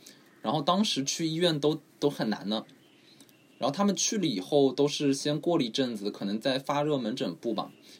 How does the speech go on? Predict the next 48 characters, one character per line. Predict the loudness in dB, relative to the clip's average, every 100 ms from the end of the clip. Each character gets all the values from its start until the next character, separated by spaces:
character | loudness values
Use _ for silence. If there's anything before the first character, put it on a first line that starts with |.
| -20
后 | -4
面 | 0 2
就 | 0
转 | 0 0
移 | 2
到 | 2
了 | 2
病 | 0 -4
房， | -4 -6 -8 -12 -20 -20 -20 -20 -20 -4
然 | 0
后 | 4 4 4 2
那 | 0
个 | 4 4 4 -2 -8
阿 | -2
姨 | 0
亚 | 0 0
瑟 | -2
基 | -2 0
本 | 0
都 | 0
在 | 0 2
病 | 2 -2
房 | -2 0
待 | 2
了 | 2
八 | 2 0 0
到 | 0
九 | 0 -2 -4
天， | -2 -2 -2 -12 _ -20 -20 -20 -20 -20 -20 -20 _ _ -20 -6
就 | -4
是 | -2
待 | 0 4 6
到 | 6
了 | 6 4
十 | 0 -2
一 | 0
号 | 0 -2
那 | -2
天， | -4 -4 -4
他 | -4 -2
们 | 0
都 | 2 2
已 |
经 | 0 0
两 | 0 0
次 | -8
阴 | -4 -4
了， | -4 -6